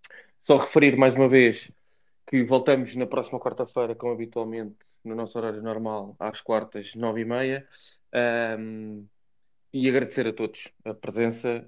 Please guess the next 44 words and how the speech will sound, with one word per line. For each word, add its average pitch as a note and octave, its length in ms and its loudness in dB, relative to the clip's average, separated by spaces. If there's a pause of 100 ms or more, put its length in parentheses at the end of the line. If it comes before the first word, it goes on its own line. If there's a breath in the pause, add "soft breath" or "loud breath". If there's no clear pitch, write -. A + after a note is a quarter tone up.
(100)
ehm, G2+ 800 -10
não G#2+ 260 4
só, - 260 6
obviamente, G#2+ 460 2
àqueles G#2 260 -2
que - 60 -20
participaram G2+ 840 -4
e G#2 120 -6
que, - 320 -10
e G2+ 100 -6
que - 80 -20
falaram, G#2 480 6 (400)
e A2+ 80 0
que, - 100 -8
mais G#2 140 4
uma G#2 120 -4
vez, G#2 240 -2
agradeço G#2 640 -6
a G#2+ 80 -4
disponibilidade G2+ 580 -2
para - 80 -14
estarem G#2 300 -4
aqui G#2 160 -4
a G#2 40 0
dar G#2 120 0
a G#2 40 -4
vossa G#2 240 -6
opinião, A#2+ 360 -6 (460)
mas A2+ 140 -2
a A2+ 60 -2
todos A#2 220 0
aqueles A#2 280 -2
que B2+ 100 -6
nos A#2+ 100 -6
ouviram A2+ 340 -2
hoje B2+ 360 -6
e A#2 100 -8
que A2+ 120 -12
nos G#2+ 120 -6
vão G2+ 200 -6
ouvir G2+ 320 -8 (500)
nos G#2 140 -8
próximos A2 400 -4
dias. C3+ 360 0